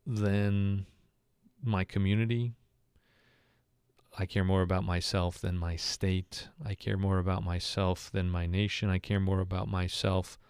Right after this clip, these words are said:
than the rest of the people on this planet.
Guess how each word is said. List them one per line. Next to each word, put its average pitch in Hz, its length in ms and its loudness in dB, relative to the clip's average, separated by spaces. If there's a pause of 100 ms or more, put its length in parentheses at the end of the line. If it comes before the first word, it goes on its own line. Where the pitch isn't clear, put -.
(760)
than 90 580 4 (100)
the 107 160 0
rest 92 240 2
of 92 100 -2
the 87 60 -4
people 90 640 0 (880)
on 90 160 0
this 85 140 -2
planet. 90 440 0